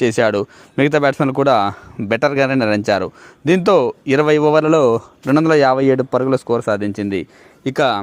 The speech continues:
ఆస్ట్రేలియా లాంటి పెద్ద గ్రౌండ్స్లో ఇంత పెద్ద టార్గెట్ను ఛేదింగ్ చేయడం కూడా అంత ఈజీ కాదు. కానీ ఇక్కడ బ్రిస్బేన్ హీట్ కేవలం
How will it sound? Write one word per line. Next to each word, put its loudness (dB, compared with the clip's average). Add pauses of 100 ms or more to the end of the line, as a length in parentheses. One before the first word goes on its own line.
(340)
ఆస్ట్రేలియా 2
లాంటి 0 (100)
పెద్ద 0
గ్రౌండ్స్లో 2 (300)
ఇంత 2
పెద్ద -2
టార్గెట్ను 0 (340)
ఛేదింగ్ 0
చేయడం 0
కూడా 0 (140)
అంత -4 (200)
ఈజీ -2
కాదు. 0 (280)
కానీ 0
ఇక్కడ 0
బ్రిస్బేన్ -2
హీట్ 0 (420)
కేవలం 2